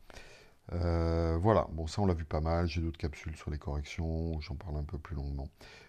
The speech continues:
Pour les volumes, même chose, euh, attention,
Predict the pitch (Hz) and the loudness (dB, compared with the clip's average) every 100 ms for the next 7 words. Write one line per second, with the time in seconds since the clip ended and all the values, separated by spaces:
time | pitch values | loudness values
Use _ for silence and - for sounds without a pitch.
0 | - - 107 104 113 98 85 - _ - | -2 6 6 8 6 6 2 -6 _ -6
1 | 82 85 87 87 - 107 113 113 - - | -2 0 0 0 4 6 6 4 -2 -6
2 | 80 78 73 - 73 - 76 - | -2 -2 -2 -4 -6 -8 -10 -4